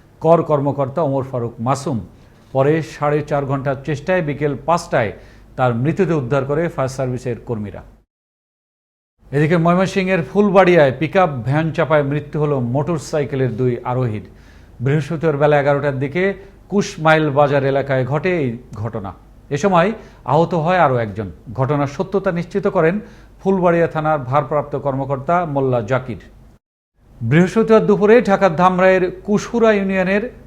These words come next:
বোচারবাড়ি গ্রামে জমি সংক্রান্ত বিরোধের জেরে হতভাগ্য পিতা দিদার হোসেনকে শাবল দিয়ে আঘাত করে তারই পালিত পুত্র সোহেল রানা। এতে ঘটনাস্থলে মৃত্যু হয় পিতা দিদার হোসেনের।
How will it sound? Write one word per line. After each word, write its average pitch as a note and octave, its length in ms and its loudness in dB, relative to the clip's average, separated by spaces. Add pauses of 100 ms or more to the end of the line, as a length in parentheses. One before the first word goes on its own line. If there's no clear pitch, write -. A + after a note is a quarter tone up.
বোচারবাড়ি F3+ 840 4
গ্রামে E3 420 2
জমি D#3+ 260 -2
সংক্রান্ত D3 640 -2
বিরোধের C3+ 560 0
জেরে D3 360 2 (460)
হতভাগ্য D3+ 560 0
পিতা C#3+ 340 0
দিদার D3+ 560 2
হোসেনকে C3+ 580 -4
শাবল D#3 460 -2
দিয়ে D3 140 0
আঘাত B2+ 280 -2
করে A#2 240 -4 (360)
তারই C3+ 400 2 (180)
পালিত B2+ 300 0
পুত্র C3+ 460 -2
সোহেল D3+ 380 -2
রানা। F#2+ 260 -8 (480)
এতে C#3+ 360 2
ঘটনাস্থলে D#3 720 -2
মৃত্যু C#3 320 -4
হয় E3 180 0
পিতা C3 260 -2
দিদার D3 340 0
হোসেনের। G#2 380 -6